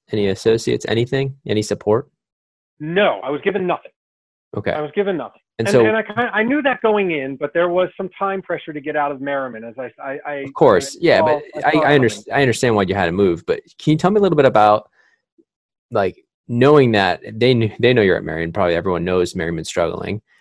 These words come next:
Speaker 1: So did it hurt you in negotiations in terms of, w-, was there any negotiations in terms of, like, you're coming in at an M D level, right?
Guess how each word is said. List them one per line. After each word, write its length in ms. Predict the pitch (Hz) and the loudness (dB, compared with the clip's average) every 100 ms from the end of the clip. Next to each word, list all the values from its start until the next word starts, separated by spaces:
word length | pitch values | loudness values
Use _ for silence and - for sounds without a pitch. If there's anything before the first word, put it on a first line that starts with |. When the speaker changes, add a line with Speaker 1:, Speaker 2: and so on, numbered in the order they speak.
| _ | _
Speaker 1:
So 480 | - 113 101 98 98 117 | 0 4 4 2 -6 -2
did 160 | 123 | 2
it 60 | 127 | 2
hurt 340 | - 135 160 180 | 4 2 2 2
you 120 | 175 | 4
in 60 | |
negotiations 720 | 139 113 107 - 92 92 92 | 4 4 2 2 0 0 -4
in 100 | 92 | -8
terms 240 | 87 92 85 | -6 -6 -4
of, 160 | 85 | -4
w-, 300 | 104 104 107 - | -6 -6 -6 -4
was 300 | 107 123 135 | 2 2 4
there 140 | 143 | 4
any 160 | 139 127 | 4 0
negotiations 640 | 127 120 - 110 107 107 | 2 0 0 -2 -2 -6
in 80 | 95 | -6
terms 240 | 101 92 | -6 -6
of, 100 | 87 | -6
like, 220 | 82 - - _ _ _ _ | -6 -8 -12 _ _ _ _
you're 120 | 101 | -6
coming 240 | 143 139 110 | -2 0 2
in 80 | |
at 140 | 98 87 | 2 0
an 80 | - | -2
M 180 | 104 | -4
D 160 | 98 92 | -2 -2
level, 460 | 87 90 82 76 76 | 0 -2 -2 -6 -6
right? 280 | 82 82 | -6 -6